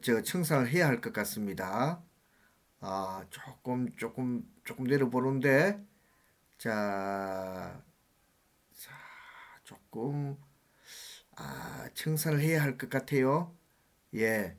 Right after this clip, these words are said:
자, 매수존입니다. 매수존. 자, 매수, 매도자가 매수존 속에 들어오면은 청산해야 됩니다. 네, 그렇게 해서, 자, 입층을 했습니다. 자, 칠십육만 이천 원, 요렇게 수익을 누적을 시킵니다.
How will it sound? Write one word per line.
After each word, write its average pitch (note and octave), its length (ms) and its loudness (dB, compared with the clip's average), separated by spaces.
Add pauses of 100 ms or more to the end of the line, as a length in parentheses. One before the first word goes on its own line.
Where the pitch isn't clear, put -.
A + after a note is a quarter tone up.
(140)
자, G#2+ 160 -4
매수존입니다. B2 800 0
매수존. A#2 720 0 (1400)
자, - 180 -10
매수, A#2+ 400 0
매도자가 F#3+ 520 10
매수존 F#3 560 6
속에 F3+ 280 4
들어오면은 D#3 600 4
청산해야 D#3 500 6
됩니다. A#2 520 2 (280)
네, A#2+ 220 6
그렇게 C3+ 280 2
해서, G3+ 360 4 (220)
자, G#2+ 160 2
입층을 A#2+ 340 2
했습니다. A#2 760 0 (1300)
자, C3+ 920 8
칠십육만 G3+ 1120 6
이천 D3+ 460 4
원, D#3 340 6
요렇게 C3+ 260 2
수익을 C#3+ 420 2
누적을 E3 400 4
시킵니다. B2+ 840 0